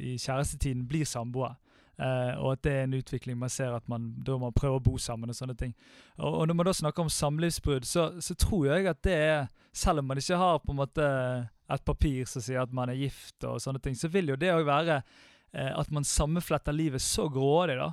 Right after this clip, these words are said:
med å bo sammen og alt det man gjør sammen. Og når det da blir brudd, så blir jo det også samlivsbrudd som skjer da. Og, og, og der tror jeg av og til man liksom lurer, lurer litt systemet da. Eh, at man tenker, ja, men det er ikke så seriøst, vi er bare samboere. Men,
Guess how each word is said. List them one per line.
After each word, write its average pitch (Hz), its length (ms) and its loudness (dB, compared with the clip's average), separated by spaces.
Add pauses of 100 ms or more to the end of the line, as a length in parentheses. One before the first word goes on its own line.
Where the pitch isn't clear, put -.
(100)
med 156 260 2
å 139 80 4
bo 156 240 2
sammen 135 640 -4
og 160 160 -2
alt 151 160 -2
det 143 160 0
man 135 160 -2
gjør 147 160 2
sammen. 123 400 -2 (320)
Og 143 80 0
når 156 140 2
det 175 100 0
da 190 80 4
blir 160 220 -2
brudd, 165 260 0
så 151 160 -8
blir 165 300 -2
jo - 20 -2
det 170 160 2 (140)
også 147 400 -2
samlivsbrudd 139 800 -4 (340)
som 131 240 -4
skjer 123 400 0
da. 139 80 -2
Og, 170 240 0
og, - 400 -4 (540)
og 151 80 -2
der 208 160 4
tror 214 220 4
jeg 185 100 6
av 190 80 4
og 180 80 -2
til 165 80 -4
man 160 160 0
liksom 165 220 0 (100)
lurer, 156 540 4 (100)
lurer 160 320 6
litt 156 140 0
systemet 160 580 2
da. 123 140 2 (300)
Eh, 135 340 2
at 147 120 -2
man 151 140 2
tenker, 151 260 4
ja, 147 60 2
men 165 80 -2
det 180 80 2
er 135 60 -4
ikke 135 80 -2
så 190 140 2
seriøst, 143 400 -2
vi 156 80 4
er 143 80 2
bare 139 120 2
samboere. 135 500 0 (300)
Men, 156 260 2